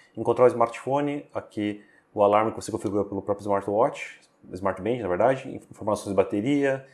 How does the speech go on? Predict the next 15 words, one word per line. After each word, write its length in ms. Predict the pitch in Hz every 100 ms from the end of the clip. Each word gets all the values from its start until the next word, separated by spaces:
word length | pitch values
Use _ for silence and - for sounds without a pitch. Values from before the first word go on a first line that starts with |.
| _ _ _ _ -
a 260 | 98 98
data, 600 | 92 117 131 127 123 127 - _ _ _
e 180 | 110 120
você 240 | 117 110 -
tem 80 |
aqui 260 | 107 104 107
as 140 | 104
configurações, 640 | - 110 107 107 - 95 92
depois 240 | - 95
eu 60 | 98
mostro 220 | 92 -
pra 100 | 95
vocês. 680 | 101 - 78 78 - - _ _ _ _ _
Seguro 320 | - 113 117
apertado, 600 | 127 120 - 113 92 87